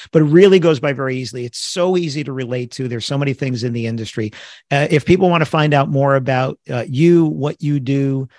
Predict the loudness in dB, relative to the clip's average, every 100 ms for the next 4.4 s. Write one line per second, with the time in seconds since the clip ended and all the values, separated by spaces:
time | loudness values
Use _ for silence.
0 | _ _ -10 -8 -6 -6 -8 -8 -6 0
1 | 0 2 0 -2 0 -2 -2 -6 -2 0
2 | 0 0 -2 -2 -4 -2 -4 -4 -6 -4
3 | -6 -6 -4 -6 -6 -10 -8 -8 -8 -6
4 | -6 -8 -14